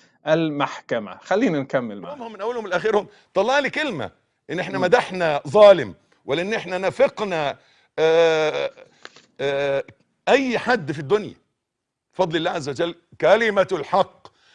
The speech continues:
Speaker 2: والحق وحده، وسنظل
Speaker 1: أيوة.
Speaker 2: أعزة بالحق
Speaker 1: مهم.
Speaker 2: وبالحق وحده، وستظل رؤوسنا في السماء
Speaker 1: تمام.
Speaker 2: بالحق،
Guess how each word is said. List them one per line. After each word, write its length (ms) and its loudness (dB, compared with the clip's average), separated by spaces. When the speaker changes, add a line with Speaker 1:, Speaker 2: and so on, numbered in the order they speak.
Speaker 2:
والحق 640 4
وحده، 480 6
وسنظل 640 4
Speaker 1:
أيوة. 260 0
Speaker 2:
أعزة 600 2
بالحق 720 2
Speaker 1:
مهم. 140 -2
Speaker 2:
وبالحق 440 0
وحده، 360 0
وستظل 680 4
رؤوسنا 760 0
في 80 -16
السماء 500 0
Speaker 1:
تمام. 140 -4
Speaker 2:
بالحق، 500 -2